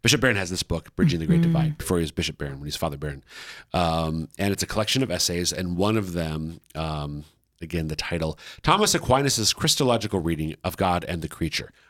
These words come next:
Speaker 1: Again, this is a little bit heavier theology.
Speaker 2: Mm-hmm.
Speaker 1: The title itself indicates that. Um, I, I wanna just pick up where we, what we were talking about last week, though. So he's talking about how in God there is no division.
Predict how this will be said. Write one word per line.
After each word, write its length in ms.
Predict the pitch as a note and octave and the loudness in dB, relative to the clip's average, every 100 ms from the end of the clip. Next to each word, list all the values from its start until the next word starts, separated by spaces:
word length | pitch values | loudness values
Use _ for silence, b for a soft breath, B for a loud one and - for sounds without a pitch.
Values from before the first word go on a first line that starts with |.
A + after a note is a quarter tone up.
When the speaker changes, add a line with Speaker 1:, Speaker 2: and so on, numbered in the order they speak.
| _ | _
Speaker 1:
Again, 100 | B2 | 0
this 140 | F#2 G#2 | 2 2
is 60 | |
a 40 | G#2 | 2
little 180 | G2+ | 0
bit 120 | F2+ D2+ | 0 -2
heavier 340 | E2+ D#2 D#2+ | -2 -2 -2
theology. 560 | - E2+ C#2+ B1 - F#3 | -2 -2 -2 -6 4 6
Speaker 2:
Mm-hmm. 340 | F#3 D#3 E3+ | 8 8 6
Speaker 1:
The 60 | D3 | 4
title 320 | - E2 D#2 | 0 -4 -4
itself 440 | - - C3+ - - | -4 -6 -6 -12 -18
indicates 440 | D2 - C3 - | -16 -16 -16 -14
that. 180 | - B1+ - B B B B B B _ - | -12 -12 -18 B B B B B B _ 0
Um, 320 | G#2 G2 F#2 - | 2 2 0 -2
I, 100 | A#2 | 0
I 60 | A#2 | 2
wanna 220 | A#2+ D#3+ | 4 4
just 200 | C3 B2+ | 4 0
pick 180 | - B2 | 0 0
up 200 | G#2 - | 0 0
where 180 | F#2+ G2+ | -2 0
we, 100 | F#2+ | 0
what 180 | F#2 G2 | 0 0
we 40 | |
were 80 | F#2 | 0
talking 220 | F#2 F#2 F2+ | 0 0 0
about 160 | E2 | 0
last 400 | C#2 E2 D#2 - D#2+ | 0 -2 0 -2 -2
week, 160 | D2+ | -4
though. 120 | D2+ | -2
So 220 | D2 B2+ A2+ B B | 2 4 2 B B
he's 140 | C3+ | 2
talking 160 | - G#3 | 4 4
about 140 | F#3+ | 2
how 120 | A#2 C3 | 2 2
in 120 | G#2+ | 2
God 380 | F#2+ F2 G#2 A2+ | 0 2 2 2
there 160 | G2+ F#2 | 0 2
is 280 | G#2 G2 G2 | 2 2 0
no 640 | F#2 F2+ F2+ F2+ F#2+ G2+ b b b b _ | 0 0 2 2 2 0 b b b b _
division. 720 | G#2 D2 F2 F#2+ A#2 D3+ D#3 | -2 0 0 2 2 0 -2